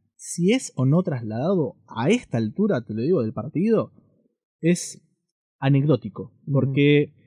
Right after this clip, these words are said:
Speaker 1: la cárcel en Argentina no cumple la función para la cual fue hecha. Cuando vos estás detenido,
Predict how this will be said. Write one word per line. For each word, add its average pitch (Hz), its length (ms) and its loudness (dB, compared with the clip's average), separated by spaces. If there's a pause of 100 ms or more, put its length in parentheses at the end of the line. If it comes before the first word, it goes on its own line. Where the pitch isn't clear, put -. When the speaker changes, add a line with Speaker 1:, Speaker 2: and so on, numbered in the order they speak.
(200)
Speaker 1:
la 147 760 0
cárcel 175 400 0
en 143 80 0
Argentina 147 800 0 (400)
no 143 160 2
cumple 147 500 2
la 113 160 -2
función 147 920 2 (920)
para 113 180 -6
la 107 120 -4
cual 117 220 0
fue 104 220 -10
hecha. 98 260 -18 (540)
Cuando 110 200 -6
vos 165 120 0
estás 139 200 -4 (100)
detenido, 165 1000 2